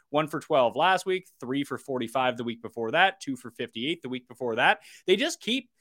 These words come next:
basically everything they wanted to do with Hayden Hurst. I know that Hayden Hurst was injured over this time, but he was back last week, that he just runs, like, this seam route down the middle, or they use him at the sticks. Those are the two routes that he runs.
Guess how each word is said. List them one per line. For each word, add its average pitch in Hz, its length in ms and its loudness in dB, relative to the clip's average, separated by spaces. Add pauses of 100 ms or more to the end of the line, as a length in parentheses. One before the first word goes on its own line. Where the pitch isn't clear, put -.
(220)
basically 277 480 0
everything 214 280 0
they 208 100 4
wanted 165 380 0
to 135 100 -6
do 131 160 -2
with 123 140 -2
Hayden 131 280 -2
Hurst. 123 300 -4
I 202 80 0
know 220 200 0
that 143 180 -2
Hayden 131 180 -4
Hurst 120 180 -6
was 120 120 -10
injured 110 340 -8
over 107 180 -4
this 104 160 -10
time, 98 200 -10
but 156 100 -8
he 196 60 -8
was 226 100 -12
back 123 240 -2
last 98 260 -6
week, - 280 -16 (360)
that 139 320 10
he 147 120 -4
just 208 200 0
runs, 269 220 0
like, 269 160 0
this 285 180 -4
seam 247 240 -6
route 107 200 -4
down 165 180 -2
the 165 60 -4
middle, 156 340 -2
or 151 160 2
they 151 120 2
use 151 260 -2
him 160 80 -4
at 151 120 -4
the - 60 -20
sticks. - 380 -6
Those 127 160 -8
are 127 40 -12
the 110 120 -12
two 196 180 -10
routes 143 320 2
that 139 140 -2
he 139 80 -4
runs. 113 400 -2